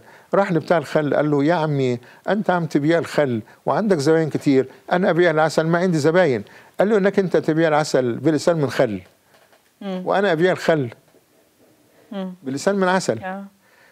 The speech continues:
Speaker 1: فهنا التواصل
Speaker 2: كلمة، آه.
Speaker 1: و-،
Speaker 2: يعني
Speaker 1: والوصول إلى قلب المستهلك.
Speaker 2: صحيح.
Speaker 1: فالمسوق البارع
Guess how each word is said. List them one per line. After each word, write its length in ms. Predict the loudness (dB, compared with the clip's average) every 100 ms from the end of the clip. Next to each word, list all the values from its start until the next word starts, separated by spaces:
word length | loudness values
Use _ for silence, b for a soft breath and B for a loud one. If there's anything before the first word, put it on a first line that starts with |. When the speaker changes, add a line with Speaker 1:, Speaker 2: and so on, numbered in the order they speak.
| b
Speaker 1:
فهنا 680 | _ -2 0 0 0 -2 -2
التواصل 640 | -4 2 2 4 2 0 0
Speaker 2:
كلمة، 260 | 0 0
آه. 360 | 0 0 -2 -4
Speaker 1:
و-، 180 | -2 2
Speaker 2:
يعني 320 | 4 4 4
Speaker 1:
والوصول 520 | 2 2 2 0 2
إلى 140 | 2 2
قلب 340 | 2 2 2
المستهلك. 460 | 0 -2 0 0 0
Speaker 2:
صحيح. 320 | -6 -10 -4
Speaker 1:
فالمسوق 640 | -2 -2 0 0 2 2 0
البارع 680 | 0 2 2 0 -2 -6